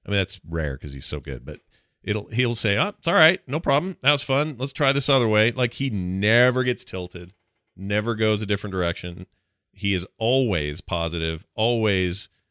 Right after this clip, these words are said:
even with a loss, like, "All right, well, no big deal, this is great. Let's, let's play another one. That was totally fun. Um,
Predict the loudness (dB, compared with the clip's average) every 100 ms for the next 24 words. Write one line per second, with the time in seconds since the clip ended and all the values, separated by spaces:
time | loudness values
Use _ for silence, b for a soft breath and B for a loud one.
0 | _ -8 -4 -2 -2 -2 0 2 2 2
1 | -2 -2 0 0 0 0 -2 -4 -4 -2
2 | -2 0 0 -2 0 0 0 -6 -10 -10
3 | -8 -4 -2 2 2 2 0 -2 -2 0
4 | 0 0 0 -2 -4 -2 -2 -2 -6